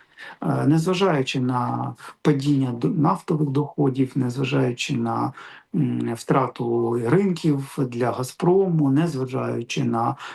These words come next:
серйозні фінансові проблеми, з, з якими стикаються російські банки і інші фінансові установи. Тим не менш, м, м, Путін себе демонструє,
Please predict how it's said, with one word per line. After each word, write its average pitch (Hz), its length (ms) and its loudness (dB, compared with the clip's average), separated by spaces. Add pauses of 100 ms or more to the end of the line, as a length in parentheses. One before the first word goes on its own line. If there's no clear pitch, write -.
серйозні 127 600 0
фінансові 117 760 -4
проблеми, 160 680 2
з, 120 340 -6 (460)
з 117 60 -4
якими 127 340 -2
стикаються 127 800 -4
російські 131 480 -4
банки 170 500 0
і 135 280 0
інші 180 280 0
фінансові 147 500 0
установи. 160 560 -2 (720)
Тим 185 240 4
не 175 100 4
менш, 170 800 0 (100)
м, 156 720 0 (200)
м, 165 500 2
Путін 160 400 2
себе 143 760 0 (180)
демонструє, 139 1120 0